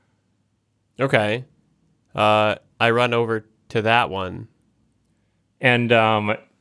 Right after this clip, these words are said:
Speaker 2: you start moving towards him and he looks at you and his little face is smeared with red liquid and he, like, sees you and he drops into the ground.
Speaker 1: Oh.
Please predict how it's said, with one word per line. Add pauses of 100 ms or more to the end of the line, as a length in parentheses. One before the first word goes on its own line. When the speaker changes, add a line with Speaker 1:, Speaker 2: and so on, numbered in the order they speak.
(220)
Speaker 2:
you
start
moving
towards
him
and
he
looks
at
you (380)
and
his
little
face
is
smeared
with
red
liquid
and
he,
like,
sees
you
and
he
drops
into
the
ground. (1500)
Speaker 1:
Oh.